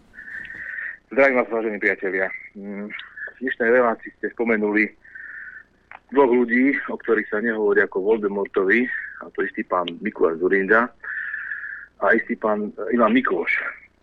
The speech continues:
No, ja by som len týmto dvom postavičkám povedal iba jednu vec. O, okrem toho, že sa venujú momentálne takej reinkarnácii, že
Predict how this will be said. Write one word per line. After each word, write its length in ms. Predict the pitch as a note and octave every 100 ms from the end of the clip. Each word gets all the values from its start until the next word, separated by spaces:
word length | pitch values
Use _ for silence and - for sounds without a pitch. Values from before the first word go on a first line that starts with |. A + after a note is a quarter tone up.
| _ _ _ _ - - -
No, 160 | G2+ F#2+ - -
ja 80 | G#2
by 120 | G2+ -
som 160 | A2
len 60 | G#2+
týmto 180 | A2+ G#2
dvom 160 | G#2+
postavičkám 560 | A2 - A2 G#2+ - G2+
povedal 320 | G#2 G#2 G2+
iba 160 | F#2 G2
jednu 160 | G2
vec. 220 | F#2 F#2 - - - - - - - - - - - -
O, 400 | A#2 A#2 A2 B2+
okrem 220 | C#3+ C#3
toho, 160 | C#3 B2+
že 160 | B2
sa 160 | A#2+ A2
venujú 480 | G2+ A#2+ C3 A#2 A2
momentálne 480 | B2+ A#2+ A#2+ A2+ A2
takej 240 | - G#2+
reinkarnácii, 1040 | B2+ C#3 A#2 G#2+ A2 A2 A2 - A2 B2+ C3+ - - - _ _
že 80 | G2+